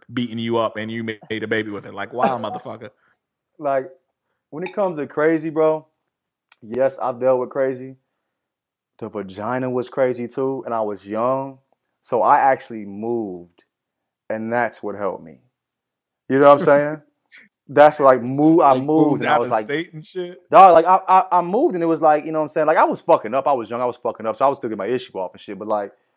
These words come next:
Speaker 2: for me to just not fuck with the chick like that, like, I had to move.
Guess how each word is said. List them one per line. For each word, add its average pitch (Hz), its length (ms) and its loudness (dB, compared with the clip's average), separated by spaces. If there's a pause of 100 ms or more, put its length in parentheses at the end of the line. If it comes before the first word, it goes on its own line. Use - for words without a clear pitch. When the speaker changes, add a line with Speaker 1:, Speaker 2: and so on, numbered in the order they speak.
Speaker 2:
for 135 80 -4
me 170 100 2
to 165 100 4
just 135 280 -4
not 127 420 0
fuck 139 260 -4
with 139 140 -10
the 123 80 -14
chick 156 280 -10
like 156 180 -4
that, 165 180 -6
like, 117 260 -6 (240)
I 127 120 2
had 147 220 0
to 113 80 -4
move. 107 500 -10